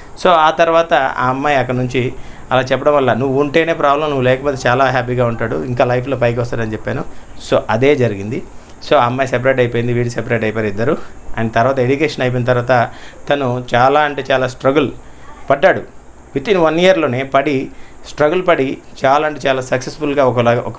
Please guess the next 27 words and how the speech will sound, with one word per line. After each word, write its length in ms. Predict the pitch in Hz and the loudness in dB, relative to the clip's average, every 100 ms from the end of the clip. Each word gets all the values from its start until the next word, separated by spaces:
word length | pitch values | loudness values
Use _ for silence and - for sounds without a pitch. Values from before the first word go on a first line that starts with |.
| 120 | -2
పద్ధతిలో 360 | 120 139 139 123 | 0 0 0 0
settle 200 | 131 123 | 0 2
అయిపోయాడు. 260 | 117 117 107 | 2 0 -2
ఇప్పుడు 160 | 127 147 117 | -2 -2 0
మంచి 240 | 131 147 156 131 | -2 0 0 0
ఒక 100 | 123 117 | 2 2
ఆర్గనైజేషన్లో 560 | 123 123 120 123 123 113 | 2 0 -2 -2 -4 -2
పనిచేస్తున్నాడు, 520 | 110 117 - 107 113 - | -4 -4 -6 -8 -6 -4
అదైతే 220 | 117 120 120 | 0 0 0
నాకు 120 | 110 120 | -2 0
తెలుస్తుంది 400 | 123 123 127 131 120 | 0 0 -2 -2 -2
నేను 120 | 113 | -4
profile 260 | 110 113 117 113 | -4 -4 -4 -2
చూడడం 220 | 107 104 | -4 -4
వల్ల. 120 | 101 135 185 - - - | -2 -2 -4 -8 -12 -4
So, 60 | - | 0
ఆ 40 | 117 | 2
అమ్మాయి 180 | 120 127 | 2 -2
గురించి 220 | 123 117 117 | -2 -4 -6
నాకు 140 | 101 - | -6 -4
తెలీదు. 280 | 107 113 180 - - - - | -4 -2 -4 -6 -12 -14 -6
కాబట్టి 280 | 131 135 139 131 | -2 -2 -4 -4
ఖచ్చితంగా 500 | 127 127 135 151 156 147 | -4 -2 0 0 0 2
వాడైతే, 480 | 131 135 143 139 131 120 - - - - - - - - | 4 4 2 2 0 -2 -4 -14 -16 -16 -16 -16 -14 -4
ఆ 40 | 117 120 | -2 0
స్టూడెంట్ 380 | 139 156 151 135 | 2 2 2 0
ఎవరైతే, 420 | 120 127 127 110 | 2 2 0 -2